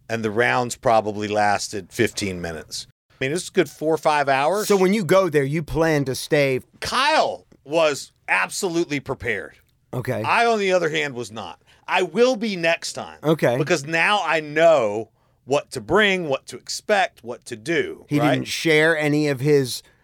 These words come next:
Speaker 1: Well, he
Speaker 2: his
Speaker 1: might have thought that I knew. I mean, you know, Kyle's been doing this kind of stuff for a long time.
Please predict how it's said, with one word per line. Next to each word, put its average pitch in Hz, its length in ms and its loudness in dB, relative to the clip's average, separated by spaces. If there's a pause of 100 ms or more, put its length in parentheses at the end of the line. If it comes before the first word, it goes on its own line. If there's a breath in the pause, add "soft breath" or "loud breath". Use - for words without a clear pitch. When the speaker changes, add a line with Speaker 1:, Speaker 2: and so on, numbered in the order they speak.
Speaker 1:
Well, 208 140 2
he 240 120 4
Speaker 2:
his 254 80 0
Speaker 1:
might 175 220 0
have 147 100 -2
thought 151 320 0
that 131 120 -2
I 117 140 -2
knew. 135 380 -8
I 123 140 -4
mean, 120 400 -2
you 143 100 -6
know, 110 140 -2
Kyle's 170 380 -2
been 143 120 -10
doing 123 140 -2
this 113 140 -6
kind 120 180 -6
of 110 80 -6
stuff 113 240 -4
for 113 120 -6
a 107 40 -2
long 104 280 -4
time. 113 460 -6